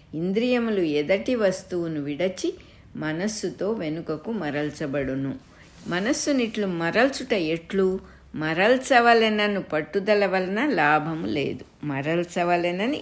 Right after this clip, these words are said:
మనస్సునకు మనము బోధించినచో అది మరల మనకు బోధించును.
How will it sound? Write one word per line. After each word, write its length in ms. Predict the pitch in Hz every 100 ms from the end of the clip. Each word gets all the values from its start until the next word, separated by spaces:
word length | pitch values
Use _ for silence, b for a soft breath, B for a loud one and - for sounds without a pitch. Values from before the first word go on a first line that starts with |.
| -
మనస్సునకు 720 | 160 156 165 - 180 185 226
మనము 420 | 240 175 156 147
బోధించినచో 920 | 139 151 160 185 185 185 185 - 240 - B B B B -
అది 200 | 190 208
మరల 440 | 190 135 151 196
మనకు 360 | 269 294 285 262
బోధించును. 760 | 220 220 233 240 226 202 147